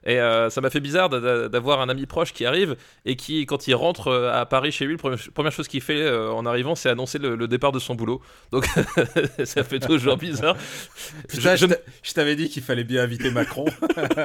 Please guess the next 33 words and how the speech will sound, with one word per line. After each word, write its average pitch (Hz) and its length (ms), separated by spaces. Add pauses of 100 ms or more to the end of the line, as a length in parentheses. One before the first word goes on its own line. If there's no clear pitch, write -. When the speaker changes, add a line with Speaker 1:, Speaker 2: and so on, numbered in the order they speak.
(220)
Speaker 2:
<laughs> 127 840
Speaker 1:
C'est 196 80
ça, 190 180
je 139 80
me... 156 160
je 143 100
me 175 100
demande, 202 220
en 170 100
fait, 170 280
du 147 100
coup. 165 160 (1120)
Speaker 2:
C'est - 200
vrai 220 200
que 190 400
on 170 220
vient 185 280
transformer, 170 800 (140)
euh, 120 840
on 139 220
repart 185 380
transformer 127 400
de 120 100
chez 113 160
toi. 123 240 (340)
Je 127 120
sais 127 120
pas 214 140
si 156 180
c'est 143 180
l'effet 131 240
du 123 100
fromage. 127 440